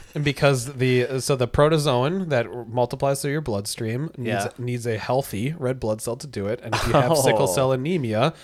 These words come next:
Speaker 1: it's
Speaker 2: So your
Speaker 1: d-
Speaker 2: blood cells are too sick to get malaria.
Speaker 1: Mm-hmm. And so it's actually selected for. So people,
Speaker 2: That's kind of hilarious.
Speaker 1: people, people who don't have mal-, who don't have sickle cell anemia will die of malaria sooner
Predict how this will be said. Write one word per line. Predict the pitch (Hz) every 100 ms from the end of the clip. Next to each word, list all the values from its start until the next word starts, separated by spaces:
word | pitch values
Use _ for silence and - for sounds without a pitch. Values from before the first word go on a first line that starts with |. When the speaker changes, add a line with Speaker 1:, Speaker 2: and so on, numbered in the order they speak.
| - - _
Speaker 1:
it's | 120 117
Speaker 2:
So | 117
your | 117 131
Speaker 1:
d- |
Speaker 2:
blood | 120 123 127
cells | 147 135
are | 135
too | 120 - 127
sick | 131 - - 123 -
to | 113
get | 107 -
malaria. | 104 101 98 98 85 80 78 123
Speaker 1:
Mm-hmm. | 147 180 135
And | 123
so | 139 123
it's | -
actually | 135 - 131
selected | - 131 131 123 113
for. | - 92 95
So | 95 120
people, | 113 127 131
Speaker 2:
That's | 123 -
kind | 151 156 151
of |
hilarious. | 123 101 113 98 160
Speaker 1:
people, | 151 160 156 - -
people | 156 156 156
who | 143 139
don't | 107 127 170
have | 151 143 127
mal-, | 127 123 123 120 -
who | 120 123
don't | 135 185
have | 170 151
sickle | 127 123
cell | 113 113 104
anemia | 101 95 95 92 90 123 - -
will | - 120
die | 101 110 143
of | 156 160
malaria | 139 131 127 127 117 113 113 _
sooner | - - - 233 165 98 101 156